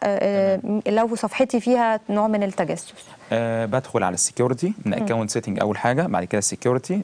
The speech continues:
Speaker 2: وبعد كده، آه، أي، أي حسب بتغيرها، يعني في بتبقى موجودة في السكيورتي، في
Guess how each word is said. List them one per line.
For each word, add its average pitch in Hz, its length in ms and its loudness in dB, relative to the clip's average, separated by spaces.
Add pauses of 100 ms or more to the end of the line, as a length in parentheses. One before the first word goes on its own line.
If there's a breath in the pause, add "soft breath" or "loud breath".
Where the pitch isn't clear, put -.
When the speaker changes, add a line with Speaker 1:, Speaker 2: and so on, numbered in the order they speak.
Speaker 2:
وبعد 98 280 0
كده، 131 360 0
آه، 95 460 -2
أي، 110 160 0
أي 120 180 2
حسب 156 280 0
بتغيرها، 110 440 0
يعني 95 160 -4
في - 140 -6
بتبقى 110 200 0
موجودة 110 220 0
في - 60 -8
السكيورتي، 117 520 -2
في 123 120 -2